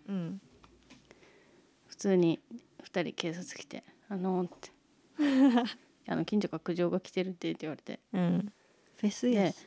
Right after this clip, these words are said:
Speaker 2: でもやっぱり、あの、感覚がさ、
Speaker 1: うん。
Speaker 2: なんか今だったらわかるよ。「こんなにやったらダメだよ」みたいな。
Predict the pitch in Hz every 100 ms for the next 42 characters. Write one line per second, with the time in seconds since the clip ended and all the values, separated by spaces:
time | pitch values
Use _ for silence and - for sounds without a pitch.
0 | _ 190 190 202 - 220 196 147 - _
1 | _ _ _ _ _ _ _ _ _ 180
2 | 170 - 269 262 254 240 214 214 202 247
3 | _ 202 180 185 - _ _ - - _
4 | _ _ _ 202 - 214 269 262 214 151
5 | 151 160 147 - 214 226 226 214 196 156
6 | 151 151 - - - 175